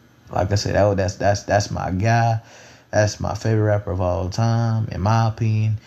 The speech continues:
In a lot of people's opinion, he's the greatest rapper of all time, which in my, like, like I said, the, the facts is really the facts, because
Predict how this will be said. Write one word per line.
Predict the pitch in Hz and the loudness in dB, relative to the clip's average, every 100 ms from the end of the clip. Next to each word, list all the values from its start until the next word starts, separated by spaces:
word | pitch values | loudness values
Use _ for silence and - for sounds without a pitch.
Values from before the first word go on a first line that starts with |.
| - - _ - | -16 -20 _ -12
In | |
a | - | -4
lot | - 123 143 | 2 4 4
of | - | 0
people's | 95 92 | -4 -4
opinion, | 90 101 95 | -4 -4 -4
he's | 95 101 | -4 -6
the | - | -8
greatest | - - 104 117 131 98 95 | -12 -8 0 2 4 2 -2
rapper | 92 90 | -2 -2
of | 87 | -2
all | 90 90 | -2 -2
time, | 90 92 90 92 | -4 -4 -2 0
which | 127 127 | 0 0
in | 95 | -2
my, | 101 110 104 92 | 0 2 0 -2
like, | 92 101 | -2 0
like | 95 113 | 2 0
I | 110 | -2
said, | 127 104 | -2 -2
the, | 90 | -2
the | 92 | -2
facts | 92 131 208 - | 2 2 2 -2
is | 92 | -4
really | 120 107 | -2 -2
the | 98 | -4
facts, | 104 104 107 - | -4 -2 -4 -12
because | - 101 92 | -12 -6 -6